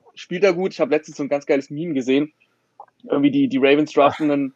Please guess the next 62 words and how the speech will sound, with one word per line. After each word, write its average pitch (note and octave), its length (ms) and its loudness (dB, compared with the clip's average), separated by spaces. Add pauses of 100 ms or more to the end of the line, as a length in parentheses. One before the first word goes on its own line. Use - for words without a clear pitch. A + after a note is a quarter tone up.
(400)
draften D3 260 0
einen D3 80 0
Edge D#3+ 240 2
Rusher D#3 200 2
irgendwie D3+ 200 0
in C#3+ 40 -2
der C#3 100 0
dritten E3 100 -10
Runde, F#3 360 2 (440)
äh, C#3+ 280 4
bauen D#3 240 2
ihn D#3 80 -6
auf, D#3+ 260 2
dann D3 140 -2
im D3+ 80 -8
letzten D3+ 300 -6
Jahr D3+ 160 2
geht D3+ 140 -6
er C#3+ 100 0
ab, F#3+ 200 0
dann C#3+ 160 -6
ge-, - 220 -12
wirst D3 160 -10
du D3+ 60 -8
ihn C#3+ 60 -4
los, E3+ 200 0
dann D3+ 120 -6
kriegst D#3 220 -10
du E3 60 0
aber C#3+ 140 2
einen C#3 160 -2
Pick - 220 -6 (280)
durch C#3+ 200 -8
die, C#3+ 240 -4
äh, C3+ 420 2
Compensatory D#3+ 760 -2
Formel D#3 360 2 (340)
und C#3 220 -2
dann C#3+ 180 4
baust C#3+ 240 2
du D#3 60 -6
wieder D#3+ 160 4
den D3 140 0
nächsten D#3+ 260 0
dritten, C3 380 -4
Drittrunden-Pick C3 560 -4
auf B2+ 220 4
und D3 180 0
so D3+ 100 2
weiter D3 160 4
und C#3 80 -4
so C#3 80 -8
fort. C#3+ 220 4
Und A2+ 80 -8
das B2+ 120 -12
geht, C#3+ 260 -6
dreht D3 140 -4
sich - 100 -8
halt D3 100 2
immer D3 180 2
so C#3+ 60 0
rund. C#3 200 0